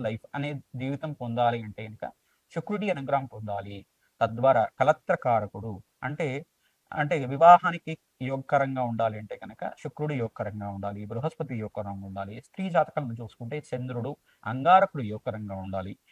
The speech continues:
ఇక్కడ సప్తమాధిపతి యోగకరంగా ఉండాలి. అష్టమంలో పాపగ్రహాలు ఉండకూడదు. ఆయు ప్రమాణం ఎక్కువగా ఉండాలి. దీర్ఘాయుష్ యోగం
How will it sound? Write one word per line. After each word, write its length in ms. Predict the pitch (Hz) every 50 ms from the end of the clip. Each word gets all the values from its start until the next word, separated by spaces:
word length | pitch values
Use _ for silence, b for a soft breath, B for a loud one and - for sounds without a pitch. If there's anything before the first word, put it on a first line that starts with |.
| b b -
ఇక్కడ 160 | 139 - 170 147 - -
సప్తమాధిపతి 680 | 107 - - 165 170 185 185 180 190 180 165 165 156 127
యోగకరంగా 480 | 120 - - 120 113 110 104 104 104 104 101 98
ఉండాలి. 280 | 95 104 101 98 110 - - 139
అష్టమంలో 580 | 131 - - 185 180 180 180 170 170 175 175 175 160 -
పాపగ్రహాలు 580 | 135 123 123 151 127 120 107 98 113 110 110 104 104
ఉండకూడదు. 520 | 95 95 98 - 110 101 95 95 101 107 - _ _ _ _ _ -
ఆయు 320 | - 107 135 165 202 202 - -
ప్రమాణం 360 | 160 151 147 156 151 151 143 123 110
ఎక్కువగా 320 | - - 131 127 117 113 107 101 98
ఉండాలి. 300 | 95 95 101 98 95 101 107 101
దీర్ఘాయుష్ 500 | 120 139 151 - 139 143 151 151 - - 143 123 117
యోగం 200 | 110 104 104 101